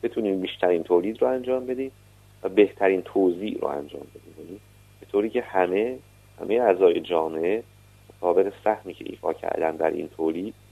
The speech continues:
نفع ببرن. ولی این اتفاق مطلقاً در اقتصاد نمیفته، در واقع برعکس عمل می‌شه. این کسی که تنبل و یک سرمایه دار مفقود تنبل میلیاردر می‌شه، ولی انسان‌هایی که از هر روز میرن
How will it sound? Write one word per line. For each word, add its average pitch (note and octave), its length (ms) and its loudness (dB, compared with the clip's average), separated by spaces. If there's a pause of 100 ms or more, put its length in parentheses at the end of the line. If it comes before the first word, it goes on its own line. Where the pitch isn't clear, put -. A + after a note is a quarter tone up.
(640)
نفع F#2 380 0
ببرن. - 240 -14 (120)
ولی - 360 0 (420)
این A2+ 120 -2
اتفاق G#2+ 400 0
مطلقاً F#2+ 840 2 (640)
در E2 100 -4
اقتصاد - 500 -4
نمیفته، D2+ 500 -10
در D2 140 -2
واقع D2+ 320 0 (520)
برعکس D#2 420 2
عمل D2 260 0
می‌شه. C#2+ 220 -10
این E2 120 -6
کسی - 260 -2
که G#2+ 60 -8
تنبل F2+ 440 4
و F2 120 0 (560)
یک G2+ 200 -4
سرمایه E2+ 360 0
دار F2 240 2
مفقود E2+ 460 0
تنبل F2 520 2 (680)
میلیاردر F#2+ 440 6
می‌شه، C3+ 300 -2
ولی A#2+ 340 2
انسان‌هایی F#2+ 480 -2
که G#2 300 -10
از D#2+ 160 -6 (140)
هر E2+ 180 -4
روز A2 220 -6
میرن F2 180 -8